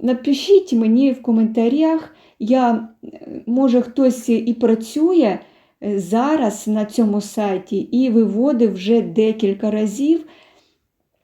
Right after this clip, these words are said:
Також залишити коментарі для інформації. Я просто зауважу, що працюю без вкладень. У мене канал для заробітку в інтернеті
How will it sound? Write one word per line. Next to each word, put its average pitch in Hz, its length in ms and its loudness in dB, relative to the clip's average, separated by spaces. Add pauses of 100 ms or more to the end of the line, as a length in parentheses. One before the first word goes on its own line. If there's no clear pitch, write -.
(320)
Також 311 480 2
залишити 233 680 0
коментарі 254 760 0
для 233 260 2
інформації. 214 1120 -4 (300)
Я 277 180 0
просто 262 440 0
зауважу, 254 680 2
що 233 400 0 (280)
працюю 240 600 2
без 233 280 0
вкладень. 214 760 -4 (520)
У 220 60 -4
мене 302 380 2
канал 254 640 0
для 220 460 -2
заробітку 226 840 -4
в 196 100 -2
інтернеті 208 880 -2